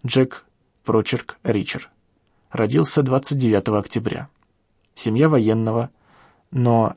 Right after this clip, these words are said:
его карьеру нельзя назвать семейной. Отец служил в морской пехоте, мать была француженкой. Закончил Вестпойнт. Прослужил в армии тринадцать лет.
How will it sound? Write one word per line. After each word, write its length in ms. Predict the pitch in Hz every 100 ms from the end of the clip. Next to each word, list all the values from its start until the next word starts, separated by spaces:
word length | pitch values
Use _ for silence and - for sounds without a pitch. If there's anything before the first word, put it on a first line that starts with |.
| _
его 320 | 113 123 117
карьеру 500 | 113 110 127 170 151
нельзя 380 | - 160 151 170
назвать 440 | 139 117 123 113 -
семейной. 640 | - 151 110 92 - 143 _ _ _ _ - -
Отец 340 | 202 - 190
служил 420 | - 147 135 160 170
в 100 | 123
морской 380 | 135 127 - 143
пехоте, 580 | - - - - - _ _ _ -
мать 260 | 117 120 143
была 260 | 143 151 143
француженкой. 840 | 151 151 - 117 120 120 151 143 _ _ _ _ -
Закончил 640 | 117 107 143 156 175 180
Вестпойнт. 760 | 120 113 - - 107 92 - - _ _ - - -
Прослужил 560 | 117 - 120 120 165
в 120 | 135
армии 440 | 120 117 135 139 135 - - _
тринадцать 540 | 135 123 107 101 131
лет. 300 | - - -